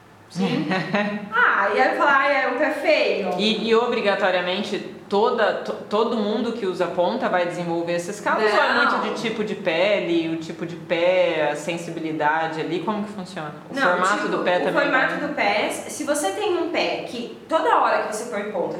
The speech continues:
Speaker 1: fica pegando esse lado aqui, por exemplo, do pé, vai, vai formar um calo nessa região. "Ah, eu sinto pegar na frente do dedo", vai formar um calo.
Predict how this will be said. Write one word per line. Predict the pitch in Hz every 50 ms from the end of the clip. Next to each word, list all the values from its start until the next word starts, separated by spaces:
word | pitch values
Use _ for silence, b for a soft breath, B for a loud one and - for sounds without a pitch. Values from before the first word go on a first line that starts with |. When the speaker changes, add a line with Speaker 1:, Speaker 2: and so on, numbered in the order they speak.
| -
Speaker 1:
fica | 269 269 269 285
pegando | 269 262 254 220 196 190 185
esse | 175 - 170 165
lado | 160 156 147 - - 156
aqui, | 156 156 156
por | 156 156 147
exemplo, | 151 143 - 190 185 151 143 - - -
do | - -
pé, | - 208 196 - - - - - - B B B B B B - - 107
vai, | 226 277 214 - - 170 175 - 143 - - - - - -
vai | 214 196 185
formar | - 220 208 208 220 220
um | 277 -
calo | - 381 349 - - - 349 359 208 214 - - - - - - - -
nessa | 190 214 214 240
região. | 247 247 240 294 311 - - - B B B B B B
"Ah, | - 247 269 262
eu | 247 247
sinto | 240 302 269 - -
pegar | 277 247 247 247 247
na | 269 262
frente | - 254 247 247 247
do | 240 262 269
dedo", | 220 208 - - - -
vai | - 180
formar | 185 247 233 240 254 294 -
um | -
calo. | - 170 131 - -